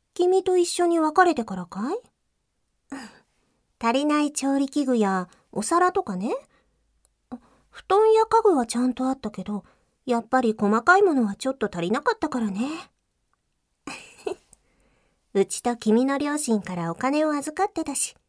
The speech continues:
問題ないさ。おや、意外そうな顔してる。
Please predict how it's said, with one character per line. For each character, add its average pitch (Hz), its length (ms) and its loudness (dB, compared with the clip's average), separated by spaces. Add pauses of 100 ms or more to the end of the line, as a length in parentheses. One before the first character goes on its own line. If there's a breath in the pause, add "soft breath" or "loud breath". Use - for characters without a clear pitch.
(340)
問 233 260 0
題 269 180 0
な 349 160 0
い 453 60 0
さ。 349 400 -4 (1500)
お 427 100 0
や、 233 260 -2 (420)
意 330 140 -4
外 339 240 2
そ - 160 -6
う 269 100 2
な 247 120 -2
顔 202 260 -8
し - 160 -10
て 170 120 -12
る。 - 140 -20